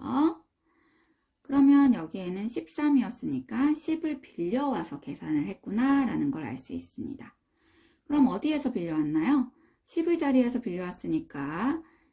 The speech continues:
이 네모가 무엇이었든 간에 네모보다 하나 작은 수가 남아있을 거예요. 그렇다면 십의 자리 계산을 하러 갔을 때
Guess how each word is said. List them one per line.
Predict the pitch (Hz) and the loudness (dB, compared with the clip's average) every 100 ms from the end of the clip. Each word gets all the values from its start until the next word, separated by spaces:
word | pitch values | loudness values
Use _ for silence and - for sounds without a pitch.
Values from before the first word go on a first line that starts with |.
| _ | _
이 | 214 190 | -6 -4
네모가 | 147 165 220 208 | -2 -2 -2 -2
무엇이었든 | - 156 190 226 208 170 - 170 | -6 -4 -2 -2 -4 -8 -6 -6
간에 | 160 139 185 277 349 - _ _ _ | -4 -2 2 4 2 -2 _ _ _
네모보다 | - 165 175 - 139 - | -4 -2 -2 -4 -10 -6
하나 | 240 320 320 294 302 285 | -4 -4 0 4 4 2
작은 | - 247 247 311 | -4 -8 0 0
수가 | - 320 175 113 - 262 | 0 -8 -10 -8 -4 0
남아있을 | 226 269 160 277 - - - | 0 0 -2 -4 -6 -14 -16
거예요. | 117 107 98 104 _ _ _ _ _ _ _ _ _ _ _ | -16 -14 -14 -18 _ _ _ _ _ _ _ _ _ _ _
그렇다면 | - 311 320 302 220 185 220 160 - _ _ | -8 -6 0 4 4 2 -2 -4 -6 _ _
십의 | - 302 311 | -10 -4 -2
자리 | 277 233 202 | -2 -2 -2
계산을 | 175 170 185 175 226 | -4 -8 -6 -4 -4
하러 | 226 196 | -4 -4
갔을 | 156 - 156 - | -8 -14 -14 -12
때 | 135 120 175 277 320 | -10 -6 -2 -2 -2